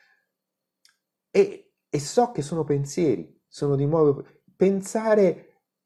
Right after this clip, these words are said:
che sto perdendo tempo, è un <laughs> pensiero,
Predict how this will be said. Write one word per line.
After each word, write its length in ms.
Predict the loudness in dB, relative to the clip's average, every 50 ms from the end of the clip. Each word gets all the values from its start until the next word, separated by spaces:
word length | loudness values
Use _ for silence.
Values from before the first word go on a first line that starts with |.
| _ _
che 100 | -6 -6
sto 200 | -2 0 -2 2
perdendo 480 | 4 4 4 6 4 2 4 2 0 2
tempo, 360 | 2 2 2 2 0 0 0
è 40 | 0
un 200 | 0 -2 -4 0
<laughs> 0 |
pensiero, 840 | 0 0 -2 -2 -14 -14 -8 0 4 4 4 6 6 4 2 2